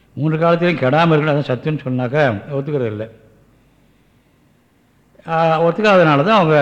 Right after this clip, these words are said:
சத்தியம்னு ஒத்துக்கிறாங்க. அவர்களுக்கு ஆவண சக்தி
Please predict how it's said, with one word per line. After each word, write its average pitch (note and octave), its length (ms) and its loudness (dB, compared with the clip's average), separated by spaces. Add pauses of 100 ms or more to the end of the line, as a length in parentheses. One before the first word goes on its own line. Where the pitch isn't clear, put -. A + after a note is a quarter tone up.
(340)
சத்தியம்னு D#3 300 -4
ஒத்துக்கிறாங்க. A#2+ 340 -8 (1600)
அவர்களுக்கு E3+ 540 0 (1040)
ஆவண F#3 320 0
சக்தி D#3+ 380 -2